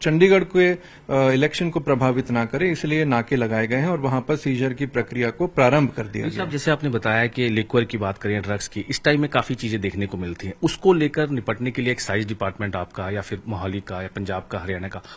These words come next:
Speaker 2: उनके साथ किस तरह से कोऑर्डिनेट किया जा रहा है?
Speaker 1: देखिए, जैसा मैंने अभी बताया कि एक इंटर डिस्ट्रिक्ट कोऑर्डिनेशन कमेटीज बनी हुई हैं दोनों
Speaker 2: हम्म।
Speaker 1: हमारे जो साथ लगते हुए जिले और आसपास के राज्यों से भी,
Speaker 2: बिल्कुल।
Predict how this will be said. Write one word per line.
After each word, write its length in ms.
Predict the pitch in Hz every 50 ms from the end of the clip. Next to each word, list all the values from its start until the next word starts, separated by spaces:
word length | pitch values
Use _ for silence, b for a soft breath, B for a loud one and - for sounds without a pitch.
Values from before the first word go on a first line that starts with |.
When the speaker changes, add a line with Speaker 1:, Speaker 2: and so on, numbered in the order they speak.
| B B
Speaker 2:
उनके 240 | 170 175 165 202 175
साथ 140 | 175 160 -
किस 240 | - 143 131 -
तरह 120 | - 117 107
से 140 | - - 95
कोऑर्डिनेट 360 | 107 101 87 87 90 87 - -
किया 120 | - 78 -
जा 60 | -
रहा 80 | - -
है? 60 | - - - B B B B B B B B -
Speaker 1:
देखिए, 200 | 151 156 156 180
जैसा 260 | 165 170 160 - 180 165
मैंने 180 | 165 160 160
अभी 180 | 151 135 147 151
बताया 380 | 131 127 113 127 123 135 139
कि 160 | 143 131 - 147
एक 380 | 147 143 135 - 139 131 127 135
इंटर 320 | 127 127 120 - 139 139
डिस्ट्रिक्ट 560 | 131 120 120 117 - - - 147 139 - - - - - -
कोऑर्डिनेशन 520 | - 120 117 117 120 127 123 - - 139
कमेटीज 460 | 123 - 123 123 120 117 - 127 120
बनी 220 | 110 117 113 120 135
हुई 120 | 147 139
हैं 220 | 127 123 123 120 110
दोनों 340 | 113 113 113 123 127 127 120 - B B B
Speaker 2:
हम्म। 140 | 113 110 101
Speaker 1:
हमारे 300 | 143 131 123 123 120 120
जो 100 | 113 123
साथ 220 | 120 - 123 117 117 -
लगते 260 | 131 123 110 - - 123
हुए 160 | 123 123 120
जिले 240 | 107 117 117 127 131
और 220 | 127 127 123 113 -
आसपास 460 | 117 117 110 - - 131 123 117 -
के 460 | - - 123 117 113 - 110 120 117
राज्यों 340 | 117 113 107 104 113 120 117
से 180 | - - 117 110
भी, 140 | 107 120
Speaker 2:
बिल्कुल। 300 | 160 113 101 B B B